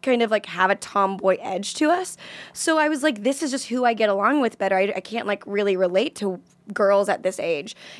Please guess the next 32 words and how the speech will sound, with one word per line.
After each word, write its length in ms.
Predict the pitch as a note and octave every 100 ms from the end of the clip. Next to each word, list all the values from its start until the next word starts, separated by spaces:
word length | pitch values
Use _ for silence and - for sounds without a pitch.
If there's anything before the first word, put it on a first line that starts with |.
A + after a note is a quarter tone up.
| -
And 340 | B3+ A#3+ A3+ F#3+
they 220 | A3+ A#3
were 160 | G#3+
just 180 | G#3 G3+
like, 200 | G3+ G3
"You're 180 | G3+ G3+ - -
just, 160 | - A3+
you're 120 | A3+ A3+
a 20 |
flirt. 440 | - D#4 E4 F4 -
I 120 | A3
don't 140 | G#3
believe 360 | A3 A3+ C#4+ D4+
you. 180 | D#4 B3
These 220 | G#3+ G3
people 220 | G#3+ G3
are 40 | F#3+
in 120 | G#3
love 120 | B3+
with 140 | C#4+ C#4
you." 120 | C#4
And 80 | A#3
I 40 |
was 60 | A3+
like, 160 | C4
"No, 160 | D4+ D#4
no, 140 | D4
no." 380 | C#4+ D4 C4+ - - - _
And 180 | A3 G#3+
turns 280 | - A3+ G#3+
out 160 | G3+
they 140 | G#3